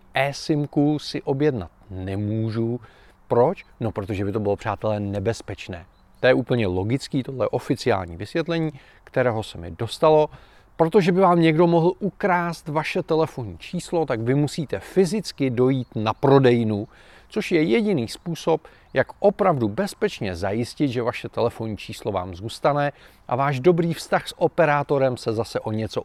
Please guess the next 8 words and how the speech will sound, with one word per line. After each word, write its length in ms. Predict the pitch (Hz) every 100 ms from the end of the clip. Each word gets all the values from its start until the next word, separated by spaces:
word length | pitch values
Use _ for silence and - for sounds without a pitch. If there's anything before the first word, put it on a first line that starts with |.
| -
utuží. 560 | 139 - 160 131 104 - - - - _ _ _ -
Takže, 300 | 127 131 160
přátelé, 560 | 170 165 170 143 101
ne, 640 | 101 113 117 117 113 107 120 - - - - -
eSIMku 600 | 143 147 - 165 156 160
si 260 | - 135 120
nemůžete 1040 | 120 131 135 143 143 143 135 139 139 139
od 120 | 143